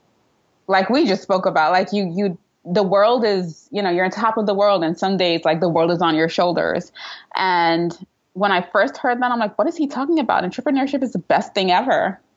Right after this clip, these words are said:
<laughs> But then you get into it and you realize that it is really a roller co-, roller coaster. <laughs> So definitely that's one of my favorite books because he talks you through the entire thing.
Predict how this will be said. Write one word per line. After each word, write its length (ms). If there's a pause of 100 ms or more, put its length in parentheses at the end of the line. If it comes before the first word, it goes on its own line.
<laughs> 200
But 440 (300)
then 180
you 140
get 240
into 340
it 120
and 180
you 100
realize 440
that 120
it 200
is 240
really 300
a 60
roller 260
co-, 260 (140)
roller 480 (100)
coaster. 500 (220)
<laughs> 180 (720)
So 600 (260)
definitely 840
that's 320
one 100
of 80
my 200 (100)
favorite 360
books 240
because 380
he 100
talks 400
you 100
through 240
the 140
entire 600
thing. 220